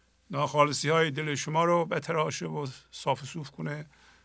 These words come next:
و با قلم نستعلیق بنویسه. الان یه خوشخط مینویسه، برای اینکه عشق مینویسه. وقتی عشق مینویسه،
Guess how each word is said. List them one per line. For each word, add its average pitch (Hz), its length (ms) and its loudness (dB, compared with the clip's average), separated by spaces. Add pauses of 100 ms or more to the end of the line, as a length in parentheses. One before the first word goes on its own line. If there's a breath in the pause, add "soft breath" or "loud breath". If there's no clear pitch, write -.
(160 soft breath)
و 65 260 -6 (520)
با 131 200 -2
قلم 143 560 -2 (2500)
نستعلیق 143 580 2
بنویسه. 123 580 -8 (240)
الان 143 260 -6
یه 151 220 -6 (140)
خوشخط - 560 0
مینویسه، 120 460 -4
برای 123 120 0
اینکه 139 200 2
عشق 165 320 4
مینویسه. 123 560 -6 (520 soft breath)
وقتی 160 260 4
عشق 185 240 6
مینویسه، 196 640 6